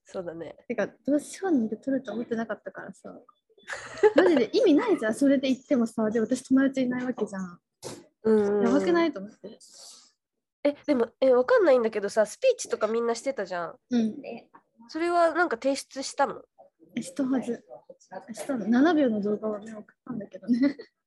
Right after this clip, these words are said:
Speaker 1: <laughs> 流されたのかな？全然わかんない。
Speaker 2: わかんない。でもやばいと思う。だから普通三十秒とかなのね。みんな。
Speaker 1: あー、そうだよね。
Speaker 2: 七秒で送ったし、
Speaker 1: なんかありがとう。
Speaker 2: で、無音で送ったの。ちょっとやばいかも。
Speaker 1: うん。
Speaker 2: ちょっとわかんない。どんな空気だったのかが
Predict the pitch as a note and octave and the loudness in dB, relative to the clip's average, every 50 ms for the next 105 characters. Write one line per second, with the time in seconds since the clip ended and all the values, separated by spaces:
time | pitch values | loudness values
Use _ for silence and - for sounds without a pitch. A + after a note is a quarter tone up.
0 | _ - - - - - - - - - - - - - - - - - E4 D4+ | _ -18 -16 -16 -16 -18 -18 -20 -14 -10 -10 -10 -10 -12 -18 -20 -18 -18 -16 -2
1 | - B3 B3 B3+ D4 C#4+ F#4 D#4 C4+ - G#3 F#3+ E3+ - F3+ F3+ F3+ F3 E3 - | 0 2 4 4 4 4 2 2 2 0 -2 -4 -6 -10 -14 -14 -12 -12 -14 -14
2 | - _ - G#3+ A#3 G3+ - D4+ D4+ B3 G3+ F3+ F#3+ A3+ A3+ A3 A3 A3 A#3 F#4 | -18 _ -10 -10 -8 -6 -2 0 0 0 0 -2 -2 -2 0 0 0 2 2 2
3 | A4+ G4+ - - A3 G#3 G#3+ A3 A3+ G#3+ G#3 - - _ - A#4 B4 - - F4 | 2 2 0 -2 -8 -8 -8 -8 -8 -8 -8 -8 -12 _ -4 -2 -2 -2 -2 -4
4 | G4 F#4 F#4+ G4+ F4 D4 B3 A3 - - - F#3+ F#3+ F#3 F3+ E3+ D#3 F3+ G3+ B3 | -2 0 0 0 0 0 -2 -4 -4 -8 -14 -16 -16 -16 -18 -20 -20 -20 -20 -20
5 | C4+ _ _ _ _ _ _ _ _ _ _ _ _ _ - G#3 G3+ G3 G3 F#3+ | -20 _ _ _ _ _ _ _ _ _ _ _ _ _ -4 -2 0 0 -2 0
6 | F#3+ G#3 G#3 G#3+ G#3 G#3 G3 G3 F#3 F3+ - - _ _ _ - A#3 A3 F#3 E3 | 0 2 2 4 4 4 4 4 2 2 -2 -6 _ _ _ 0 0 2 2 0
7 | D3+ E3+ F#3 F#3 F3+ A#3+ C#4+ - F#4+ E4+ B3 G#3+ G3+ G3+ G#3 G#3 G#3 G#3 - - | 0 0 0 2 4 4 4 4 4 2 2 4 2 2 4 4 2 2 0 -2
8 | - G#3 - - - G#3+ G#3 G#3 G3+ - G#3+ G#3 G#3+ A3+ C4 D4+ E4 E4 E4+ D#4+ | -6 -8 -8 -6 -4 -4 -4 -4 -4 -4 0 2 4 4 6 6 6 6 4 2
9 | - - - - - C#4 G#3 F#3+ - - - - - _ _ _ _ _ - - | 0 -4 -6 -6 -4 -4 -2 -4 -6 -6 -8 -12 -18 _ _ _ _ _ -20 -20
10 | - - _ - - _ - - - - _ - - - _ _ - - - - | -20 -20 _ -20 -20 _ -18 -18 -18 -20 _ -20 -20 -20 _ _ -20 -14 -8 -4
11 | A3+ G#3 G#3+ A#3 A#3+ A3+ G3+ G3 F#3+ F3+ F3 E3+ F#3+ A3+ - - - - _ - | -4 -2 -2 -4 -6 -8 -8 -8 -10 -10 -10 -12 -16 -20 -20 -20 -20 -20 _ -20
12 | - _ G3 G3+ G#3 - - C4+ B3+ G#3+ G3 F#3+ - G#3 B3 C4+ C#4+ D4 D4 C#4+ | -20 _ -12 -12 -12 -10 -10 -10 -8 -8 -10 -12 -10 -6 -2 0 2 2 2 0
13 | - D#4+ D4 C#4+ - G#3 G3+ G3+ - - F#3 F#3 G3 G3 - F#3+ F#3+ F#3 - | 0 -2 -2 -2 -4 -6 -8 -8 -10 -12 -12 -12 -12 -12 -12 -16 -18 -20 -20